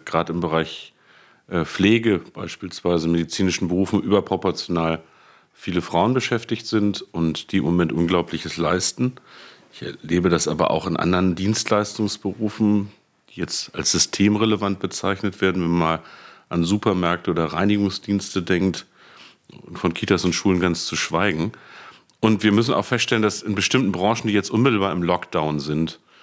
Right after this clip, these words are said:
ähm, auch in Dienstleistungsbereichen sehr, sehr viel Frauen arbeiten, auch zum Teil prekär beschäftigt im Bereich Hotellerie, Gastgewerbe, Einzelhandel. Und dann gibt's diesen furchtbaren Begriff der körpernahen Dienstleistungen.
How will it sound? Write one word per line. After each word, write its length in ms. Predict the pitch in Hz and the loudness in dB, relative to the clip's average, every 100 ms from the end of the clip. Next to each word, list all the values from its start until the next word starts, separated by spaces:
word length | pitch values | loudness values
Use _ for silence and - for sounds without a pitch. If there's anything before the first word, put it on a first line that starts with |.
| - _ _ _ | -20 _ _ _
ähm, 280 | 87 82 82 | -4 -2 -2
auch 180 | - 113 | 0 0
in 140 | 110 87 | 0 0
Dienstleistungsbereichen 1120 | 92 - 87 82 - 85 - 80 82 92 80 | 0 0 -2 -2 -2 -4 -6 -2 -2 0 0
sehr, 220 | 90 98 | 2 2
sehr 180 | 95 90 | 0 -2
viel 360 | - 92 87 92 _ | -4 -6 -6 -10 _
Frauen 340 | - 76 - 80 | -8 -2 0 0
arbeiten, 420 | 76 - 73 85 | -4 -6 -8 -4
auch 120 | 117 | -4
zum 160 | - 123 | 0 0
Teil 160 | 104 | 0
prekär 400 | 98 87 - 85 | -2 -6 -2 0
beschäftigt 580 | 85 - 71 - 78 - | 0 -2 -4 -4 -8 -4
im 100 | 87 | -2
Bereich 420 | 80 80 80 - - - - - - - | 0 2 0 -2 -16 -20 -20 -20 -10 -4
Hotellerie, 480 | 92 87 85 95 | 0 0 2 0
Gastgewerbe, 840 | 90 87 82 - 82 78 80 82 71 - | 2 0 0 -4 0 0 0 -2 -4 -6
Einzelhandel. 800 | 78 90 - 90 85 87 92 90 - - - - _ | -2 -2 0 0 0 0 0 0 -8 -20 -20 -20 _
Und 80 | 82 | -4
dann 80 | 87 | -2
gibt's 160 | 92 | -2
diesen 160 | - 90 | -2 -2
furchtbaren 400 | - 95 - 92 | 0 -2 0 0
Begriff 260 | 87 - - | 0 -2 -2
der 120 | 80 | -6
körpernahen 760 | - 92 92 87 87 82 90 | 0 0 0 0 0 2 0
Dienstleistungen. 920 | 87 98 95 - 92 87 - 95 98 | 2 0 0 0 0 0 0 0 0